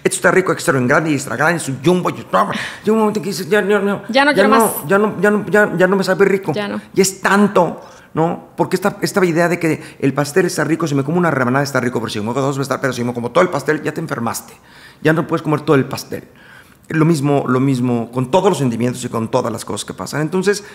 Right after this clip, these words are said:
Speaker 1: eh, yo creo que el matrimonio tiene que ver mucho con esto. Vamos a asegurarnos, ¿no? Y que lo, que Dios lo bendiga para que no se separe nunca. La gente se divorcia con la misma facilidad si se casaron
Speaker 2: Hoy día
Speaker 1: bajo Dios
Speaker 2: sí.
Speaker 1: o sin Dios o sin tal
Speaker 2: Sí.
Speaker 1: o sin nada. Se di-, si se van a separar, se separan.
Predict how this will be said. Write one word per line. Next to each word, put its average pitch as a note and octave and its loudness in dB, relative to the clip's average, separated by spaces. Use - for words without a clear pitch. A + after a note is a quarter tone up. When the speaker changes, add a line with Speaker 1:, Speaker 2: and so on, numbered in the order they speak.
Speaker 1:
eh, - 2
yo C#3+ 0
creo E3+ 0
que D#3+ -2
el D3 2
matrimonio C3+ 2
tiene C3+ 2
que C3 -2
ver B2 0
mucho C3 -2
con A#2 0
esto. A#2 -2
Vamos C3+ 2
a B2+ -6
asegurarnos, G#2 -6
¿no? A#2+ -2
Y C#3 0
que C3+ -2
lo, A#2 -4
que A#2 -8
Dios C#3 0
lo A#2+ -2
bendiga A#2+ -2
para A#2 -6
que G#2+ -6
no A#2+ -2
se - -12
separe A2 -6
nunca. G#2+ -10
La B2+ -2
gente D#3+ -4
se C#3+ -4
divorcia G#2 -2
con G2+ -8
la E2 -10
misma F2 -8
facilidad F2 -8
si F2 -10
se E2 -10
casaron - 2
Speaker 2:
Hoy C#4+ 6
día C4 4
Speaker 1:
bajo B3 2
Dios G#2+ 4
Speaker 2:
sí. - -8
Speaker 1:
o G2 -8
sin F2+ -6
Dios A#2 0
o G2+ -8
sin F2 -10
tal A2 0
Speaker 2:
Sí. F3 2
Speaker 1:
o - -6
sin F2 -8
nada. G#2+ -6
Se F#2 -8
di-, F2 -8
si - -14
se G#2+ -6
van C3+ 0
a - -2
separar, G2+ -6
se - -12
separan. - -14